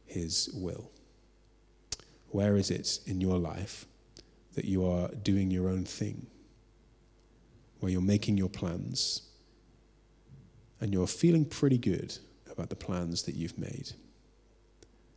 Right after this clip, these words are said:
And where instead do you need to turn those plans over to God,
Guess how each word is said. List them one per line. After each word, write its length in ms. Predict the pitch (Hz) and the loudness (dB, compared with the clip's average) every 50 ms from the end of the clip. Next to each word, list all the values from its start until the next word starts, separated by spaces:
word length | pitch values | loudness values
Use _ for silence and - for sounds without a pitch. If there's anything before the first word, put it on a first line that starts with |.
| - _ _ _ _ _ _ _ _ _ - - | -20 _ _ _ _ _ _ _ _ _ -6 -6
And 120 | 104 92 | -4 -2
where 180 | 98 101 95 92 | 0 2 2 2
instead 420 | 92 - - - - 95 90 - | 4 4 4 4 4 2 0 0
do 80 | - 87 | 0 -2
you 80 | 87 | 0
need 240 | 85 85 85 85 - | 0 0 -2 -2 -2
to 240 | - - 85 82 - - - - - _ - _ | -2 -4 -4 -6 -6 -10 -20 -20 -20 _ -6 _
turn 220 | - - 101 95 | 0 0 2 2
those 160 | 92 90 85 | 2 0 -2
plans 340 | - - - 90 90 87 - | -2 -6 -6 -4 -4 -2 0
over 180 | 92 92 87 85 | -2 0 0 -2
to 140 | - - | -4 -4
God, 380 | 92 87 - 101 - - - - | -6 -6 -6 -6 -8 -10 -12 -14